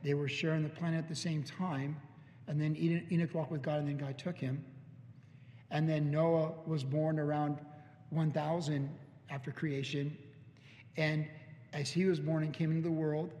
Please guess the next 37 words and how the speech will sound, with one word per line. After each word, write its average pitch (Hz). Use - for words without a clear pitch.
Methuselah 160
was 156
alive, 147
who 143
would 143
die 151
the 143
year 147
of 151
the 147
flood, 151
the 151
oldest 151
man 147
recorded 147
in 143
the 139
Bible 143
for 151
us. 151
And 175
God's 196
outside 185
of 165
this 151
dimension, 156
watching 151
this 139
dimension, 131
and 147
this 135
covenant's 156
in 156
place 147
that 143
existed 135
then. 135